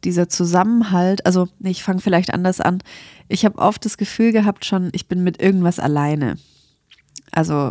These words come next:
ganz viele Dinge. Ich hab da jetzt nicht so ein explizites Beispiel, aber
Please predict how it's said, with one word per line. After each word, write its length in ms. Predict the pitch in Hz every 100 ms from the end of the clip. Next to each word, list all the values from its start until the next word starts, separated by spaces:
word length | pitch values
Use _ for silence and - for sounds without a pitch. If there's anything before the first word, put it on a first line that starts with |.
| -
ganz 280 | 165 165 165
viele 240 | - 156
Dinge. 360 | 147 139 - 170 -
Ich 220 | - - -
hab 180 | 170 175
da 100 | 156
jetzt 220 | 147 -
nicht 140 | 170 -
so 80 |
ein 80 | 160
explizites 580 | - - 175 - 170 160
Beispiel, 380 | 185 220 - 214
aber 260 | 165 165